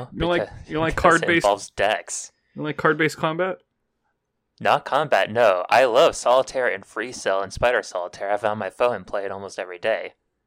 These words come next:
Speaker 1: That's not deck building. That's just, that's just cards.
Speaker 2: That's deck deconstructing. Much preferred.
Speaker 1: Well, it's deck rearranging, really, if you think
Speaker 2: <laughs>
Speaker 1: about it.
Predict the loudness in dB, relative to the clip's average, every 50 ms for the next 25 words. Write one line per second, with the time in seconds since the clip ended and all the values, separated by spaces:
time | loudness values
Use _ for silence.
0 | _ _ _ _ _ _ -6 -6 -6 -2 -2 -4 -2 0 0 0 0 0 -4 -6
1 | -4 -4 -8 -10 -10 -10 -6 -6 -6 -4 -6 -10 -12 -12 _ _ _ _ -18 -16
2 | -16 -14 -12 -12 -8 -4 -2 0 0 0 -2 -4 -12 -16 -20 -20 -20 _ _ _
3 | _ _ _ _ _ 0 0 0 0 -2 _ 0 0 0 0 -4 -8 -8 -8 -8
4 | -8 -12 -14 -12 -8 -4 -2 -2 -2 -4 -8 -12 -12 -12 _ _ _ _ _ _
5 | _ -2 0 0 0 0 -2 -6 -6 -6 -8 -10 -10 -10 -12 -14 -16 -20 _ _
6 | _ _ _ _ _ _ _ _ _ _ _ -2 2 4 4 4 4 4 2 0
7 | -4 _ _ _ _ _ _ _ _ _ _ _ _ _ _ _ _ _ _ _
8 | _ _ _ _ _ _ _ -8 -6 -6 -6 -4 2 4 4 4 4 2 2 2
9 | 4 4 4 2 0 0 -2 -8 -10 -10 -10 -10 -12 -14 -18 _ _ _ _ _
10 | _ _ _ _ _ -8 -6 -6 -4 -4 -4 -6 -6 -6 -6 -6 -6 -6 -6 -10
11 | -10 -8 -8 -8 -8 -8 -10